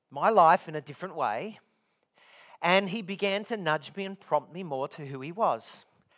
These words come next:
Now, I can't tell you if it began when I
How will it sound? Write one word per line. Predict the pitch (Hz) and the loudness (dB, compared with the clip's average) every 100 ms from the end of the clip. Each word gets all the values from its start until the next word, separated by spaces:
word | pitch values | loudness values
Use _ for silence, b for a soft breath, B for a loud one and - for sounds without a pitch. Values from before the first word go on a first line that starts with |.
| b b b b | b b b b
Now, | 135 135 | -4 2
I | 160 | 2
can't | - 214 240 | 2 -2 -2
tell | - 175 139 | 0 0 0
you | 131 180 226 - | -4 -8 -10 -14
if | 151 - | -16 -16
it | 160 | -16
began | 190 151 147 147 165 190 | -12 -6 -4 -2 -4 -6
when | 156 147 | -4 -4
I | 143 147 151 151 | 0 2 4 2